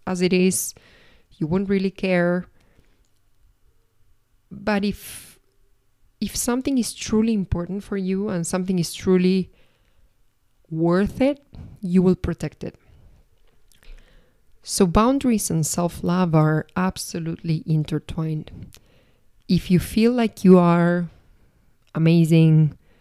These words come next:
kind, beautiful, intelligent, talented,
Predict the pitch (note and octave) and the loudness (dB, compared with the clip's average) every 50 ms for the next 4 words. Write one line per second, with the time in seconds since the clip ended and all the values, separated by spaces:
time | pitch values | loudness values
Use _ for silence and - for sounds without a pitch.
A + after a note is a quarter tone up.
0 | _ _ _ _ _ _ _ _ _ _ _ - G3+ F#3 F3+ E3 D#3+ D#3+ D#3+ D#3 | _ _ _ _ _ _ _ _ _ _ _ -4 0 2 2 4 4 4 4 4
1 | D#3 D#3 - - D#3+ E3 F3 F3 D#3+ D#3 - - D#3+ D#3 D#3 D3+ - - E3 D#3+ | 2 0 -2 -4 0 2 2 2 2 0 -2 0 2 2 2 2 0 0 -2 0
2 | - F3+ E3 D#3+ D#3 D3+ - D3+ D3+ D3+ D3 D3 - - - - - - - - | 0 0 0 0 0 2 4 4 6 6 4 2 -2 -8 -12 -12 -12 -14 -18 -20
3 | - - _ _ _ _ _ _ _ _ _ _ _ _ _ _ _ _ _ _ | -20 -20 _ _ _ _ _ _ _ _ _ _ _ _ _ _ _ _ _ _
4 | - F#3 F#3+ F3+ E3+ E3+ D#3+ - E3 D3+ D3+ - - | 0 2 2 4 4 2 2 4 2 2 2 2 -2